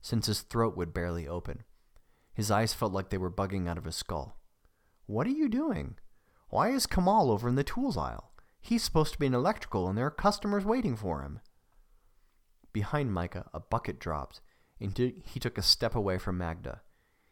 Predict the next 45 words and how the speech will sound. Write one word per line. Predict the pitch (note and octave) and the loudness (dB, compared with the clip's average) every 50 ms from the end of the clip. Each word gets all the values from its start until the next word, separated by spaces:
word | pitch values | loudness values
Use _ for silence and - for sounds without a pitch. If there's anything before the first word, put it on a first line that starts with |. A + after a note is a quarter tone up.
| _ _ - | _ _ -8
He | - A#2 | -4 -4
couldn't | G#2 - A#2+ A2+ A2+ - - - | -2 0 0 0 0 -2 -6 -4
turn | - - A#2 G#2 G2 | -2 0 0 2 2
and | F#2+ F#2 | 2 2
look | F#2+ G2+ - | 0 0 -2
at | F#2 E2+ | -4 -4
her. | E2+ D#2+ F2+ - - - - _ _ _ _ _ _ _ _ _ _ - | -4 -6 -8 -10 -14 -18 -20 _ _ _ _ _ _ _ _ _ _ -8
If | - G2 - | -6 -6 -4
she | - - - - B2 B2 | -4 -2 0 0 0 0
saw | - - B2+ A2+ A2+ | 2 4 4 4 4
his | A2+ A2+ G2 - | 4 2 0 -2
face, | - - - A#2+ G2 D#2+ D2+ - - - - - - - - _ _ _ | -4 -2 -2 0 0 0 -2 -4 -8 -10 -12 -14 -16 -20 -20 _ _ _
she | - - - - A2+ | -12 -8 -4 -2 -2
would | G#2 G2+ F#2+ | 0 0 0
know, | G2 F#2+ F#2 G2+ G2 F#2 E2 D#2+ - - - - - - _ _ _ _ - | 0 0 2 2 2 0 0 -2 -6 -10 -14 -20 -20 -20 _ _ _ _ -12
so | - - - G#2+ G2+ | -6 -2 0 0 2
he | G2+ G2+ | 0 0
had | F#2+ A#2 A2 G#2+ G#2 | 0 0 0 0 0
to | G#2 | 0
shield | F#2 - - - A#2 A2 G2+ F#2+ | -2 -2 -2 0 0 0 2 2
himself | F2+ E2+ - - F#2 D#2+ D#2+ | 0 -2 -2 -2 -2 -2 -2
from | - - D2+ E2+ | -4 -6 -6 -6
her. | E2+ - - - - - - _ _ _ _ _ _ - _ _ _ _ _ _ _ _ _ _ _ _ | -6 -8 -8 -12 -18 -20 -20 _ _ _ _ _ _ -20 _ _ _ _ _ _ _ _ _ _ _ _
Someone | - - - - - D3 D#3+ E3 E3 D#3+ D3 | -8 -6 -2 2 2 4 4 4 2 2 0
else | - A#2 B2 A2+ G#2 - - | 2 2 2 4 4 2 2
walked | G2+ G2 F#2+ F#2+ - - G#2+ | 4 4 4 4 4 0 -2
into | G2+ G2 - G#2 | -2 0 0 0
the | F#2 F#2 | 0 0
aisle | - C#2+ F2+ F#2+ F#2+ F#2 F2+ | 0 0 0 0 0 0 -2
behind | G2+ F#2 - - - C#3+ D3 C#3 A2 | -4 -6 -6 -4 -2 0 0 0 0
him, | F#2+ F2 D2 C#2+ D#2 - - - - - _ _ - - - - | 0 -2 -2 -4 -6 -8 -10 -14 -16 -20 _ _ -20 -20 -8 -4
and | G#2+ G#2 | 0 2
Micah | G2+ G#2 A#2 - - D3+ | 2 2 2 2 0 -2
could | D3 - D3+ C3+ | 0 0 0 0
hear | - - B2+ A#2+ | 2 2 2 2
the | G#2+ G2 | 2 2
tapping | F2 - - A#2 A2 - D3+ C3+ - | 0 0 2 2 2 2 2 0 0
footfalls | - - - D3 - - - G2+ F2+ F#2 F2+ G2 | -2 -4 -4 -4 -4 -4 -4 -2 -2 -2 0 -2
of | F#2+ F#2+ F#2+ | -2 -4 -2
dress | F#2 G#2 G2+ G2 G2+ - | -2 0 0 2 2 0
shoes | - - - G2 F#2 F2 F2 | -2 -2 -2 -2 0 0 0
on | F2+ E2+ E2 | 0 0 -2
the | E2 | -2
painted | - - G#2 G2+ - G2+ - | -2 -2 -2 -2 -4 -4 -6
concrete. | - - G#2+ F#2+ F2+ E2+ - - B1+ A1 - - | -4 -2 -2 -2 -2 -4 -6 -10 -10 -12 -12 -16